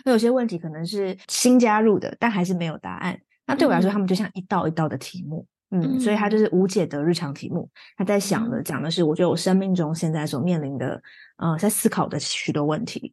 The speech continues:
Speaker 1: 这个书名是这样的由来，
Speaker 2: 嗯。
Speaker 1: 其实跟 Joyce 讲的是蛮像的。
Speaker 2: 我刚在听的过程当中，我觉得比较有点像是这个无解，你的定义是你已经放下那个执着了。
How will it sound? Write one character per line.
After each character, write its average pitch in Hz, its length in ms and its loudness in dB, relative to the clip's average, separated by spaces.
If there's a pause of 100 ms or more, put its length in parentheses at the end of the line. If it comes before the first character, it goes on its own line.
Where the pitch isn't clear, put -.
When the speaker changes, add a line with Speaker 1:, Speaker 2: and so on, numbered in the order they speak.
(160)
Speaker 1:
这 240 80 -4
个 170 260 4
书 311 220 4
名 208 120 4
是 180 120 0
这 185 80 0
样 156 120 -2
的 127 160 -6 (100)
由 147 240 -2
来， 151 200 -2
Speaker 2:
嗯。 - 80 -8
Speaker 1:
其 - 100 -2
实 269 80 2
跟 262 140 2
Joyce 233 260 2
讲 151 160 -2
的 135 60 -8
是 180 100 -8
蛮 165 200 -6
像 165 180 -8
的。 - 80 -16
Speaker 2:
我 226 140 2
刚 311 160 0 (120)
在 381 220 -2
听 285 240 -2
的 240 140 0
过 240 200 2
程 196 200 0
当 196 180 0
中， 202 160 0
我 180 100 0
觉 185 140 0
得 208 180 2 (300)
比 - 80 -10
较 285 140 4
有 277 120 4
点 214 160 2
像 233 200 0
是 233 120 0
这 311 120 -2
个 359 120 2
无 196 160 2
解， 202 220 0
你 180 160 -2
的 180 140 -4
定 240 200 -2
义 226 140 -2
是 254 120 0
你 220 140 2
已 214 40 0
经 196 160 0
放 208 200 -2
下 214 120 2
那 208 80 0
个 196 100 0
执 165 220 -6
着 104 300 -8
了。 - 200 -6